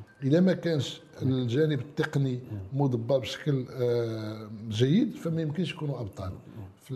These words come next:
Speaker 1: لا في الرياضات الجماعيه، لا في الرياضات الفرديه، لا في الرياضات، يعني، كاع
Speaker 2: يعني،
Speaker 1: جميع
Speaker 2: نعم.
Speaker 1: الرياضات. فلا بد الجانب التقني خصو يكون،
Speaker 2: يكون حاضر.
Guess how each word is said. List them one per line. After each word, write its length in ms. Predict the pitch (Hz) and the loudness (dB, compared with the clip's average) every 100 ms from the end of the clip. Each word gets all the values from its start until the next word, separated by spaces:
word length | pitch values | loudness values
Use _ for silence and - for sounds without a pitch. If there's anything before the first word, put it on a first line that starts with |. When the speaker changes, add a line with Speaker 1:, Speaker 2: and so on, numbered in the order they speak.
| 123 | 6
Speaker 1:
لا 120 | 156 | 8
في 100 | 170 | 8
الرياضات 480 | 160 160 156 151 151 | 2 2 2 0 -2
الجماعيه، 640 | 117 143 147 147 156 113 | -2 0 0 0 0 -2
لا 120 | 120 131 | -2 -4
في 100 | 135 | -4
الرياضات 340 | 143 143 135 | -2 -2 -4
الفرديه، 560 | - 139 127 139 170 165 | -4 -4 -2 -2 0 0
لا 120 | 135 | -2
في 80 | 131 | -4
الرياضات، 520 | 139 139 135 143 - | -4 -4 -4 -6 -6
يعني، 220 | 131 151 | -4 -4
كاع 160 | 151 170 | 0 0
Speaker 2:
يعني، 120 | 123 | 0
Speaker 1:
جميع 160 | 147 120 | -2 -2
Speaker 2:
نعم. 80 | |
Speaker 1:
الرياضات. 340 | 120 117 104 95 | 0 -2 -4 -6
فلا 240 | 143 180 | -2 0
بد 360 | 175 160 135 175 | 0 -2 -2 -2
الجانب 360 | 139 151 165 | 0 0 -2
التقني 400 | 135 - 165 185 | -4 -6 -4 -4
خصو 240 | 165 - 151 | -4 -6 -8
يكون، 240 | 147 151 | -4 -2
Speaker 2:
يكون 100 | 113 | -2
حاضر. 300 | - 101 92 | -4 -10 -12